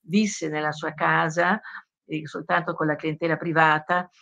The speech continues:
immergendosi nel, nel proprio inconscio per tirarne fuori tutta quella ricchezza che c'era. E quando ne emerse da questa situazione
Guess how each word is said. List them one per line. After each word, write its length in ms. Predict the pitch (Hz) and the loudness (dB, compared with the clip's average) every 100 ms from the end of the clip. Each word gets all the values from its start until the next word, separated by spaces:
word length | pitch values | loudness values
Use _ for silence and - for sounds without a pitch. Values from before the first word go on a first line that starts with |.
| _ _ | _ _
immergendosi 1080 | 196 190 190 170 170 190 208 214 202 190 180 | 4 6 6 4 4 4 6 4 2 0 -2
nel, 460 | 170 170 170 160 | -2 0 2 2
nel 180 | 160 160 | 2 -2
proprio 320 | 185 185 185 | -2 -2 -2
inconscio 460 | 170 170 208 208 202 | -4 0 2 2 0
per 160 | 190 170 | -2 0
tirarne 400 | 165 170 170 160 | 2 2 2 -2
fuori 340 | 185 185 175 | 0 0 -2
tutta 280 | 202 185 160 | -10 -8 -4
quella 200 | 170 160 | -2 -2
ricchezza 500 | 165 160 170 165 160 | -4 -4 -4 -4 -6
che 160 | 151 | -8
c'era. 440 | - 147 147 151 165 - - - _ | -8 -6 -4 -6 -8 -12 -20 -20 _
E 120 | 170 | -4
quando 420 | 165 220 226 190 | 6 6 8 6
ne 180 | 170 170 | 4 2
emerse 520 | 170 180 170 165 - | 2 2 2 0 0
da 140 | 170 143 | 0 0
questa 600 | 165 156 - 147 143 143 | 0 -2 -2 -2 0 -2
situazione 840 | 139 147 - 196 156 143 165 165 | -4 -4 -4 -2 0 2 0 -2